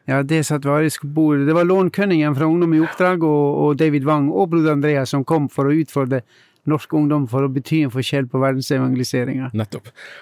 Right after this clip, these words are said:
Speaker 2: Og en av oppgavene dine har vært å smugle bibler inn i områder der Bibelen var en forbudt bok.
Speaker 1: Mm.
Speaker 2: Eh, hvor mange ganger har du vært redd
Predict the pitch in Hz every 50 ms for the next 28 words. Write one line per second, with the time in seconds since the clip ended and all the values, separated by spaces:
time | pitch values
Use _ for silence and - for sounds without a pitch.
0 | - - 123 - 180 180 135 - 123 117 104 - - 107 - - - 131 139 101
1 | 95 90 82 85 92 104 107 90 71 - - - - 113 107 98 117 110 101 -
2 | - - - - - 90 87 87 - - - - - - 98 98 95 101 110 113
3 | - 131 107 87 82 78 82 90 92 104 123 139 120 101 113 143 151 - - _
4 | - _ _ _ - 147 135 101 87 - 104 107 - 87 90 92 104 113 101 82
5 | 80 82 80 82 101 101 92 76 76 73 76 78 82 85 85 - - 78 76 76
6 | - - - - - 85 80 87 92 - _ _ _ - - - - _ 139 147
7 | 156 - - _ _ - - - - _ - - 147 151 139 117 113 107 104 _
8 | _ _ _ - - _ _ - 131 117 - 123 123 131 151 143 127 127 139 127
9 | 117 107 95 95 87 98 101 110 117 160 143